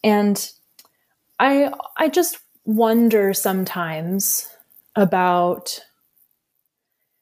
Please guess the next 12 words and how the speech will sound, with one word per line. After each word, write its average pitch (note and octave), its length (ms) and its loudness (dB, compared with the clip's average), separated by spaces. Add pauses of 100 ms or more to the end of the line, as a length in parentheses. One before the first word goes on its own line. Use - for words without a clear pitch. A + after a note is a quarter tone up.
(1120)
how A#3 360 -4
necessary A3 960 2
it G#3 100 0
is F#3 680 0 (100)
for A3+ 280 0
us A3+ 360 -2
to F#3+ 640 0 (560)
f-, - 140 -20 (400)
make G#3 520 4
our F#3 360 0
treble B3+ 300 2
choirs, F#3+ 680 0